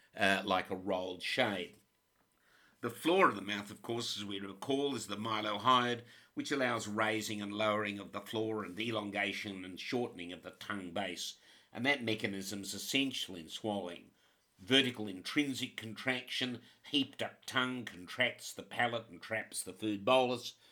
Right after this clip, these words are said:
Contraction then of the mylohyoid compresses the tongue against the hard palate. The verticals then relax from before backwards, which then pushes the bolus backwards. Uh,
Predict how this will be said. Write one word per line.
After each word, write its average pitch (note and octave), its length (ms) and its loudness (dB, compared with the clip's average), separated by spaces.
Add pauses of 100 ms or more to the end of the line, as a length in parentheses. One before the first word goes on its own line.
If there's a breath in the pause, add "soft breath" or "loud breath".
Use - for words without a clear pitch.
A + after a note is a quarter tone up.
(300 soft breath)
Contraction G#2+ 640 2
then F#2+ 140 -4
of F#2 140 -10
the G2 80 -10
mylohyoid G2 840 -2 (380 loud breath)
compresses A2+ 640 -2
the F#2 100 -14
tongue G2 320 -6
against F#2+ 380 -8
the G2 80 -2
hard G2 340 -6
palate. G2+ 380 -6 (400 soft breath)
The F#2 80 -10
verticals G2+ 600 0
then F#2+ 240 -2
relax A2 520 -2
from F2+ 380 -6
before G2+ 640 0 (180)
backwards, C3+ 600 4 (320 soft breath)
which G2+ 180 -8
then G2 200 -2
pushes F#2+ 400 -8
the F2+ 100 -10
bolus F#2+ 600 -6
backwards. E2+ 760 -10 (400)
Uh, C3 280 -4